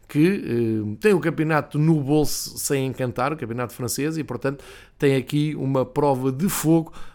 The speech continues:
para eliminar, eh, uma das equipas, um dos clubes que são, ehm, o, os grandes reis da Europa,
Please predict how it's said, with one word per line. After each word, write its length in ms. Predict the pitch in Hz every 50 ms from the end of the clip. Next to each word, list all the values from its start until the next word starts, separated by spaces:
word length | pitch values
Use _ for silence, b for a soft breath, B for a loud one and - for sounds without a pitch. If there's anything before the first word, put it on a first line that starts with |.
| B -
para 180 | - 147 147 151
eliminar, 540 | 147 143 143 143 135 135 139 143 151 156 151
eh, 400 | 160 - - - 120 117 117 120 -
uma 240 | 139 143 143 135
das 180 | 127 131 123 113
equipas, 420 | 113 110 120 127 131 - 113 101
um 80 | 117 120
dos 140 | 113 107 -
clubes 300 | - 123 120 117 - -
que 160 | - - -
são, 240 | - - 123 123 127 B B B B B B B
ehm, 640 | - 117 117 113 113 113 110 110 107 110 110 117 113 - -
o, 800 | 120 120 117 113 113 113 113 107 107 107 110 113 - - - 127
os 180 | 123 113 110
grandes 540 | 117 110 139 139 156 156 156 135 117 107 120 113
reis 320 | 123 135 139 131 120 - B B B B B B
da 160 | 123 120 143
Europa, 500 | 135 131 123 127 135 151 151 151 165 -